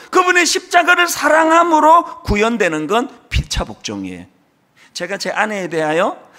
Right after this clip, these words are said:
뭐 여자니 남자니 뭐 내가 나이가 많으니 적으니 뭐 이런 모든 것들을 다 기독교 하나로 만드는 유일한 능력이 있다면 그리스도를 경외하는 겁니다. 한번 따라해 보시겠습니까? 그리스도를 경외함으로,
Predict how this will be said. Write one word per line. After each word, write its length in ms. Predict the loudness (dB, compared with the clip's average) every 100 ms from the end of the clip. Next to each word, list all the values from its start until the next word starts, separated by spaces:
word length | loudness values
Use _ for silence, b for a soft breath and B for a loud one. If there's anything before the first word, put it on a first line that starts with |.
| b
뭐 320 | -8 -6 -6 -4
여자니 440 | -4 -2 -4 -4
남자니 720 | -6 -6 -4 -4 -4 -6 -8
뭐 100 | -8
내가 240 | -4 -2 -2
나이가 340 | -4 -4 -4
많으니 480 | -2 -2 -2 -6 -8
적으니 720 | -8 -6 -6 -6 -6 -6 -8
뭐 240 | -4 -4 -2
이런 340 | -4 -4 -2
모든 680 | 2 4 6 4 4 2 0
것들을 480 | -2 -2 -4 -4 -2
다 420 | 0 2 0 -2 B B
기독교 400 | -6 -4 -4 -6
하나로 400 | -8 -4 -2 -2
만드는 500 | -4 -4 -4 -4 -2
유일한 460 | 2 2 2 0 -2
능력이 340 | -6 -6 -8
있다면 500 | -10 -8 -2 -2 -4 B B
그리스도를 560 | -8 -6 -6 -6 -6 -8
경외하는 720 | -8 -4 -2 -2 -4 -6 -12 -14
겁니다. 420 | -18 -20 -20 -20 _ _ _ _ _ b
한번 220 | -12 -4
따라해 320 | 0 2 0
보시겠습니까? 760 | -2 -8 -8 -10 -12 -14 -16 -20 B B -4
그리스도를 800 | 0 2 0 0 0 0 -2 -2
경외함으로, 1500 | 2 4 4 4 4 4 2 0 4 4 4 2 -4 -20